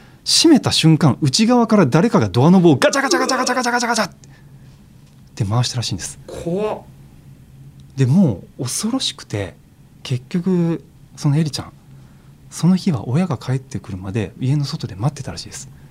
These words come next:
Speaker 1: で、親が帰ってきて、「何があったの？」って事情を説明したんですけど、親は全く信じてくれなかったんですよね。で、親と一緒に恐る恐る家に戻るじゃないですか。
Speaker 2: はい。
Speaker 1: そして玄関を入ったら、和室にあっ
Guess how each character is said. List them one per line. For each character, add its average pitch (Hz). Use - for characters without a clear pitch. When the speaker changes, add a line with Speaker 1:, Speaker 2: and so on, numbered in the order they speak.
Speaker 1:
で、 147
親 156
が 131
帰 120
っ 113
て -
き -
て、 139
「何 127
が 98
あ -
っ -
た -
の？」 -
っ -
て -
事 120
情 147
を 147
説 143
明 165
し 156
た 208
ん 196
で 185
す -
け 247
ど、 175
親 160
は 87
全 92
く 107
信 170
じ -
て -
く -
れ 113
な 123
か 117
っ -
た -
ん -
で -
す -
よ 107
ね。 139
で、 233
親 165
と 139
一 110
緒 -
に 208
恐 147
る 160
恐 147
る 104
家 139
に 95
戻 104
る 113
じ 98
ゃ 85
な -
い -
で -
す -
か。 -
Speaker 2:
は 113
い。 -
Speaker 1:
そ -
し -
て 127
玄 170
関 101
を 85
入 95
っ -
た -
ら、 87
和 147
室 -
に 220
あ 214
っ 214